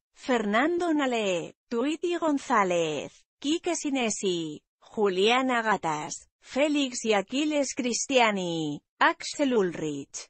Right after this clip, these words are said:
Archie, y María Gabriela Epumer, esta última fallecida en dos mil tres.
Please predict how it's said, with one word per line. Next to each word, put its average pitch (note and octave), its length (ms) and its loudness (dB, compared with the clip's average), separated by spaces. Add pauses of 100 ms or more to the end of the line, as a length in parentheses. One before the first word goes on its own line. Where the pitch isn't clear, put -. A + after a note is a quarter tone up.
Archie, G3 800 2 (180)
y A3+ 160 -2
María B3+ 600 0
Gabriela A3 680 0
Epumer, F#3+ 800 -2 (100)
esta G#3+ 460 4
última A3+ 540 0
fallecida A#3 840 2
en G#3+ 160 0
dos F3+ 260 0
mil C#4 300 0
tres. - 640 -4